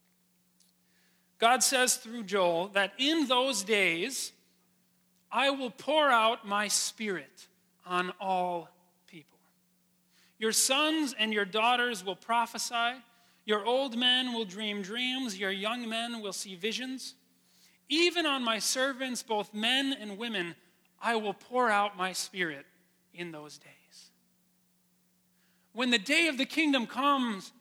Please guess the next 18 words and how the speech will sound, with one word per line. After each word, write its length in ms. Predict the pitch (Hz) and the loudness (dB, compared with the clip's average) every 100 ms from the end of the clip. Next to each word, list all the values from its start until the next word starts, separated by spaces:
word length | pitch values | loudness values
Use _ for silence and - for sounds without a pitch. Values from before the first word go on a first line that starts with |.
| _ | _
Joel 280 | - 202 196 | -6 -2 -2
says, 380 | 185 208 196 185 - _ _ _ _ _ _ | -2 0 0 -2 -12 _ _ _ _ _ _
the 100 | 214 | -4
Spirit 460 | - - 294 302 269 | -4 -2 -4 -2 -2
of 180 | 214 170 | -2 -2
God 300 | 202 202 196 | 0 0 0
will 80 | |
be 140 | 185 185 | -6 -10
poured 340 | - 214 202 | -10 -6 -2
out 260 | 185 165 - _ _ - | -2 -2 -6 _ _ -6
on 180 | 180 175 | -4 0
all 640 | 190 190 185 165 - _ _ _ | 2 4 2 0 -10 _ _ _
flesh. 540 | - 190 165 - - - _ _ _ _ _ _ _ _ | -10 -6 -6 -8 -10 -14 _ _ _ _ _ _ _ _
For 120 | - | -8
Jews, 580 | 208 208 311 330 277 180 | -4 0 2 2 2 0
this 200 | 262 262 | -2 -2
is 180 | 269 208 - | -2 -4 -2
unprecedented, 1120 | 247 247 - 262 269 - 202 196 175 165 151 | 0 -2 -4 0 0 0 -2 -4 -4 -10 -12